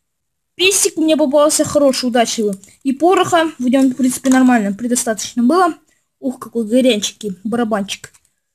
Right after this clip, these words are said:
Э, барабанчик не спо-, не испортился, только немножко пороха осталось. Ну, ничего. Здесь пластмасса немножко, м, расплавилась, если видно вам. Так, сфокусировка.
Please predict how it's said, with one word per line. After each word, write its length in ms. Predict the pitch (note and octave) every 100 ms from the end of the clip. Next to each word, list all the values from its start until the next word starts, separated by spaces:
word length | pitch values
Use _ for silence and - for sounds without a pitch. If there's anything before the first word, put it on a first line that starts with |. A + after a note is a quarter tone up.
| _ _ -
Э, 400 | B3+ C4 D4 C#4 - _
барабанчик 480 | B3+ E4+ F4 F4 -
не 100 | D#4+
спо-, 340 | - G4+ G4+ -
не 140 | D4+
испортился, 680 | D#4 - G4+ G4+ F4+ F#4 E4 - B3+ B3 -
только 160 | C4+
немножко 340 | C4 C#4 B3+ -
пороха 320 | D4 C#4+ C#4+
осталось. 440 | - G4 F#4+ - - - _ - _ E4+
Ну, 100 | F4+
ничего. 500 | D4 - C#4 F#3 - _ _ _
Здесь 180 | B3+ F#4
пластмасса 440 | E4+ F4 F4 E4+
немножко, 360 | D#4+ D#4+ D4+ D4+
м, 380 | C#4 C4 B3 - _ _ _ _ _ _
расплавилась, 880 | A#3+ B3+ - E4 F#4 D4+ G#3+ G#3 -
если 200 | A#3+ -
видно 320 | B3 B3 A3+ G#3
вам. 240 | G3+ F#3+ _ _ _ _ _ _ _
Так, 180 | - _
сфокусировка. 720 | - - B3 - B3+ G#3+ -